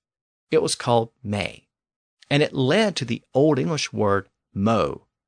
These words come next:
And it also led to a word for a pasture covered with grass which is cut for hay. That word is meadow. So mow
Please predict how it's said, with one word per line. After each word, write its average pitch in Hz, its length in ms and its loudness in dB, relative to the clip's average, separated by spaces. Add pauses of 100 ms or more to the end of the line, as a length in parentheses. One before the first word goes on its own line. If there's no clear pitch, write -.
(640)
And 135 100 0
it 139 100 2
also 208 420 2
led 113 240 2
to 120 120 0
a 104 80 0
word 95 440 0
for 117 160 2
a 113 60 -4
pasture 156 680 -4
covered 196 480 -4
with 98 180 -8
grass 90 480 -2
which 117 160 -6
is - 140 -4
cut - 280 -2
for 101 120 -2
hay. 87 340 -6 (760)
That 120 220 0
word 107 460 0
is 143 220 0 (180)
meadow. 156 460 0 (640)
So 113 400 4 (100)
mow 147 580 4